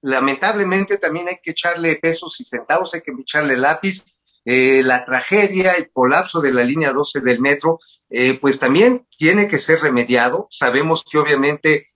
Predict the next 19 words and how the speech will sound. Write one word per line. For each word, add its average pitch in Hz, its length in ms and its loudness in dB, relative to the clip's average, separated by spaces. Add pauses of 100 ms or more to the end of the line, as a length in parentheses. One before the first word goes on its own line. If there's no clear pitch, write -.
no 135 180 4
hay 165 180 2
un 165 160 0
precio 165 800 2 (320)
que 123 140 0
valga 139 320 0
una 143 320 2
vida, 170 300 2
y 143 60 4
menos 143 280 0
de 127 80 0
la 113 120 0
manera 131 400 0
tan 113 200 -6
cruel 139 320 0
en 131 120 -2
que 110 100 -14
fueron 131 240 -2
cegadas 127 540 -2